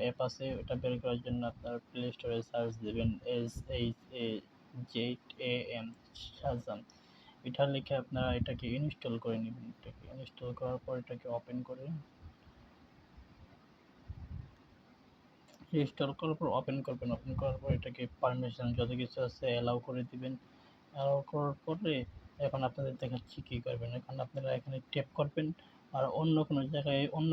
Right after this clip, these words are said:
একটা ফোন দিয়ে এটার মধ্যে এই গজলটা শোনাবেন। তো তাই কি, ওই যে গজলটা শুনলে আর কি এটা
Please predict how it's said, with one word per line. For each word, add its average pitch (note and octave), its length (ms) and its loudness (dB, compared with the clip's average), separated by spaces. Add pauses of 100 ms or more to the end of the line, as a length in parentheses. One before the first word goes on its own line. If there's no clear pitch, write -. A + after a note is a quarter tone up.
(100)
একটা D3 220 -2
ফোন C#3 240 0
দিয়ে D3 140 6
এটার - 200 -6
মধ্যে C#3 180 2 (720)
এই B2+ 160 2
গজলটা C#3 420 4
শোনাবেন। D3+ 380 4 (720)
তো - 80 -2 (260)
তাই C3 240 2
কি, - 140 -14
ওই A#2 80 0
যে B2+ 120 -4
গজলটা C#3 340 2 (120)
শুনলে E3+ 380 4
আর C3+ 120 4
কি - 140 -10
এটা C3+ 120 0